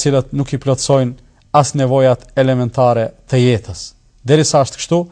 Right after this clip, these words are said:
atëherë nuk përfundojnë të gjitha obligimet e muslimanit vetëm me faktin se ai e jep zekatin, por ai duhet të bëhet akoma më bamirës se sa, se sa, e,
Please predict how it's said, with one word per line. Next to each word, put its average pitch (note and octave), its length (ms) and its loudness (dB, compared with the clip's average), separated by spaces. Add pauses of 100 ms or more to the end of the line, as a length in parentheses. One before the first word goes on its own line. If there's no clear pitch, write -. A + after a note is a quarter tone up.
(260)
atëherë - 960 -4
nuk D3 160 -4
përfundojnë C3 680 0
të B2+ 160 -2
gjitha C3+ 280 -2
obligimet B2 520 -2
e B2+ 80 -4
muslimanit B2 580 -2 (340)
vetëm C3 400 0
me B2 80 -4
faktin B2+ 480 0
se - 220 -4
ai B2+ 300 -2
e B2 180 -4
jep B2+ 180 0
zekatin, C3 640 -2 (360)
por C3+ 260 2
ai C3+ 200 2
duhet C3 300 -2
të B2+ 100 0
bëhet B2 380 2 (260)
akoma C#3+ 480 0
më B2 120 0
bamirës B2 400 0 (380)
se - 260 -2
sa, B2+ 240 0 (1040)
se - 220 -2
sa, C3 200 0 (840)
e, A2+ 320 -4